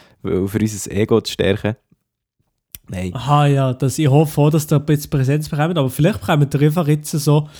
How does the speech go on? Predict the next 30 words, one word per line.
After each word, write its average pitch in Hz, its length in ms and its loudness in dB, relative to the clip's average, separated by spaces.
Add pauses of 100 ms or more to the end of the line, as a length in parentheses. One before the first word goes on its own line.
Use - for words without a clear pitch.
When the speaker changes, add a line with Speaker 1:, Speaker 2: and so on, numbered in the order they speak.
(640)
Speaker 2:
auf, 151 260 2
äh, 135 240 4
die 131 140 0
normalen 135 520 2
Zuschauerränge 151 1000 2
gesetzt, - 600 -2 (100)
wenn 143 140 0
jemand 139 280 2
Speaker 1:
Ja, 107 80 6
Speaker 2:
dort 101 140 6
ist. 120 100 -2
Speaker 1:
wahrscheinlich, 110 300 2
wenn, 92 300 -2
wenn 95 120 -4
niemand 101 300 -4
dort 98 280 -2
ist, - 120 -12
ja. 90 200 -6 (360)
Ja, 135 100 8
wir 165 100 10
werden 95 180 4
es - 160 -10
sehen, 92 240 0
es - 100 -16
wird 90 120 -10
auf 95 80 -14
jeden 95 140 -10
Fall 95 120 -6
lustig. - 420 -10 (320)
Morgen 104 400 0